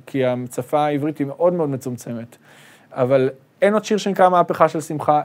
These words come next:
אין היא רק רוצה לרקוד. אה, אפילו "אבא", אני כאילו הייתי הראשון, אחריי, אבא קיים שמונה שנים. בשמונה שנים האלה יש עוד עשרה שירים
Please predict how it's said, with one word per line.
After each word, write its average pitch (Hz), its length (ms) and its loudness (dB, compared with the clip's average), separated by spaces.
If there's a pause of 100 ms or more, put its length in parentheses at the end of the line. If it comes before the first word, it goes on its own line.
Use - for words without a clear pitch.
אין 139 160 0
היא 135 80 -4
רק 131 140 0
רוצה 131 240 -2
לרקוד. 127 560 -2 (460)
אה, 127 60 -2 (440)
אפילו 233 460 2
"אבא", 165 460 8 (360)
אני 151 220 0
כאילו 175 280 8
הייתי 196 260 6
הראשון, 185 480 6
אחריי, 170 560 4 (580)
אבא 233 300 4
קיים 170 300 6
שמונה 170 280 -2
שנים. 135 440 -2 (120)
בשמונה 147 540 -2
שנים 220 340 0
האלה 208 420 6 (260)
יש 170 240 -2
עוד 160 200 -2
עשרה 160 460 0
שירים 165 480 -2